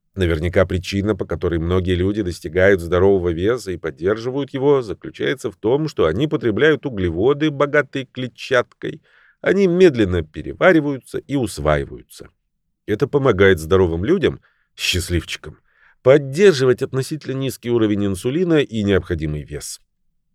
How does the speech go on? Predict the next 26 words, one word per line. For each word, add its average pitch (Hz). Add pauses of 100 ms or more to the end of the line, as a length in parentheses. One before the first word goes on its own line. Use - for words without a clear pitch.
(460)
Существует 78
вполне 92
себе 101
реальная 98
вероятность 101
того, 101
что 107
некоторым 98
из 85
нас 101
будет 90
куда 98
проще 147
совсем 160
отказаться 110
от 85
богатой 98
углеводами 85
пищи, - (260)
чем 175
пытаться 170
есть 147
ее 117
в 107
умеренных 98
количествах. -